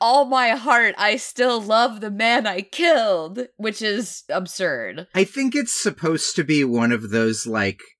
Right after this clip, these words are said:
Speaker 2: Silence of the Lamb-esque portraits of, like, the psychology of a devious killer. 'Cause she does all that lace work shit all the time that's supposed to be some elaborate metaphor for her patience.
Speaker 1: And how she's always weaving a web.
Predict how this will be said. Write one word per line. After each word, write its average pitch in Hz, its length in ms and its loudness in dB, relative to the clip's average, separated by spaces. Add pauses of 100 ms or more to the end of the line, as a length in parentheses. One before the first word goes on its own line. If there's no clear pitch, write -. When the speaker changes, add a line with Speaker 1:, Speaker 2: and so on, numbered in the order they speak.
(120)
Speaker 2:
Silence 143 580 -2
of 120 140 -2
the 127 100 0
Lamb-esque 120 1120 -2 (100)
portraits 151 680 0
of, 123 120 0
like, 113 320 -2 (120)
the 117 260 -2
psychology 120 960 0
of 95 100 -2
a 110 60 -2
devious 131 640 0
killer. 135 540 -4 (360)
'Cause 233 160 2
she 240 160 0
does 226 240 0
all 220 120 2
that 151 240 -2
lace 120 360 0
work 147 280 -2
shit 175 260 0
all 156 160 2
the 151 140 -2
time 156 340 0
that's 139 180 -2
supposed - 280 -2
to 151 40 -12
be 139 120 -2
some 143 280 0
elaborate 117 680 -2
metaphor 123 520 0
for 113 180 -4
her 101 120 -2
patience. - 800 -6
Speaker 1:
And 240 160 -2
how 262 160 4
she's 254 340 -2
always 220 380 0
weaving 196 560 -4
a 165 140 0
web. 151 580 0